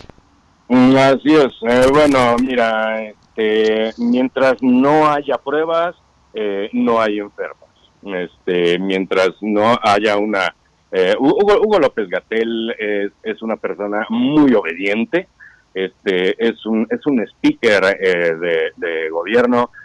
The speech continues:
Este, no supo manejar bien la, la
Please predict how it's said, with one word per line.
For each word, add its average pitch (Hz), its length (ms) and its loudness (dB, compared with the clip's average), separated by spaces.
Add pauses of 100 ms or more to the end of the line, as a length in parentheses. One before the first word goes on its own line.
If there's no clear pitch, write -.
(140)
Este, 92 640 -2
no 117 260 4
supo 175 320 0
manejar 101 540 0
bien 101 460 0
la, 85 560 0
la 80 720 -4